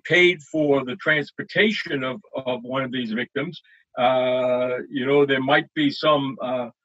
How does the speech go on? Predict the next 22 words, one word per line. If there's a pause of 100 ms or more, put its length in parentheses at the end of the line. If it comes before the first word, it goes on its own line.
(140)
record
of
her (100)
credit
card
accounts
or,
uh, (300)
where
she
got
the
money
to
pay
for
the
transportation,
if
in
fact
she